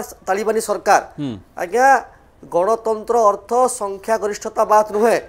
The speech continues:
Speaker 1: ଗଣତନ୍ତ୍ରରେ ମଧ୍ୟ ଯାହାର ସଂଖ୍ୟା କମ୍ ଅଛି,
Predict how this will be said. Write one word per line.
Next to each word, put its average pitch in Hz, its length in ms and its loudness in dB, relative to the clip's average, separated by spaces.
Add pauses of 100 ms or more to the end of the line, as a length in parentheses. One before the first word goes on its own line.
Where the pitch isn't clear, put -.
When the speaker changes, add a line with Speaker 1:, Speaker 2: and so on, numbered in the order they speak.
(400)
Speaker 1:
ଗଣତନ୍ତ୍ରରେ 214 760 -2
ମଧ୍ୟ 196 320 -6 (640)
ଯାହାର 185 360 -4 (100)
ସଂଖ୍ୟା 214 440 -2
କମ୍ 214 300 -2
ଅଛି, 220 240 -4